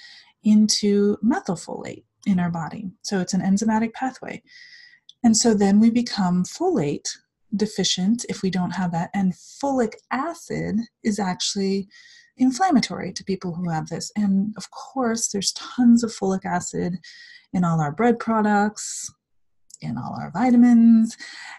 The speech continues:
And so for people who have this mutation, it's hard for them to metabolize this. And so maybe it's because we have so much folic acid in our food that this is why the mutation is so predominant. I don't know. It's a possibility.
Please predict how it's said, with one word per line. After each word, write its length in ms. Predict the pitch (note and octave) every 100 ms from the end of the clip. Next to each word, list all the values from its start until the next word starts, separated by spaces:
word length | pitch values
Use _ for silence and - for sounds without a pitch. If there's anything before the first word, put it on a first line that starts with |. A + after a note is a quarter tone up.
| -
And 160 | G3
so 220 | - G3
for 160 | F3+ F#3+
people 360 | - A#3 A#3 G#3+
who 120 | G3
have 200 | G#3 A3
this 180 | A3 A3
mutation, 540 | G#3+ A3+ A#3 - A3
it's 200 | A#3+ -
hard 480 | - - - B3+ B3+
for 160 | -
them 180 | G#3+ G#3
to 100 | G3+
metabolize 720 | G#3 G3+ C#4+ F4+ A#3 D#3+ D#3+ -
this. 420 | - - - - _ _ _ _ _ _ _ -
And 120 | G#3+
so 280 | G#3 A3 G#3+
maybe 1000 | F#3+ F3 D#3+ F3+ A#3 C#4+ A#3 F3 E3 F3
it's 140 | F#3
because 500 | - G3 - B3+ F4
we 100 | A3
have 140 | F#3+ E3+
so 120 | F3+
much 260 | E3+ E3+ -
folic 400 | - F3+ F3 F3
acid 320 | E3+ E3 E3+
in 100 | E3
our 120 | D#3+
food 400 | D#3+ D#3+ F3+ G#3
that 240 | F#3 F#3 - -
this 260 | F3+ F#3+ G#3+
is 140 | G#3
why 120 | G3+
the 80 | G3
mutation 540 | G3 G3+ G#3+ G#3 -
is 100 | G#3
so 140 | - A3
predominant. 640 | - A#3+ E4 D#4+ D#3 - _ _ _ _
I 160 | - D3+
don't 140 | C#4+
know. 240 | B3 A#3+ D4+ _ _ _ _
It's 120 | -
a 20 |
possibility. 720 | - F3+ - A#3+ B3 A#3+ C4